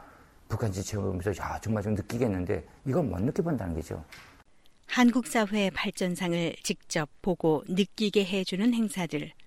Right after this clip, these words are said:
Speaker 2: 한국 정부의 보조금 지원도 받으면서 기업의 지속적인 후원도 연결할 수 있는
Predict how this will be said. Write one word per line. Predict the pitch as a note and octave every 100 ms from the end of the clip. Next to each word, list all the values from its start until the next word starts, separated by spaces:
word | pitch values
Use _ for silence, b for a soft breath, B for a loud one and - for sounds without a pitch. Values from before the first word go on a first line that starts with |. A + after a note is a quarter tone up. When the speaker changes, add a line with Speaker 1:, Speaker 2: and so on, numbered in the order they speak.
| b b b b b b b b
Speaker 2:
한국 | - G#3 F#3+ F#3
정부의 | - F3+ D#3+ D#3+ D3
보조금 | - G3 G3 F3+ F#3+ F#3
지원도 | - G3 F3+ F3 F3+
받으면서 | F#3+ E3+ E3+ D#3+ D3 C#3+ - b b b b b
기업의 | - A3+ A3 G#3 A3 F3
지속적인 | - A3 A#3 - G#3+ A#3+ A3+
후원도 | - B3+ A3 G3 F#3 E3
연결할 | F3+ F#3 F#3 E3
수 | D3 -
있는 | D3+ B2+ G3+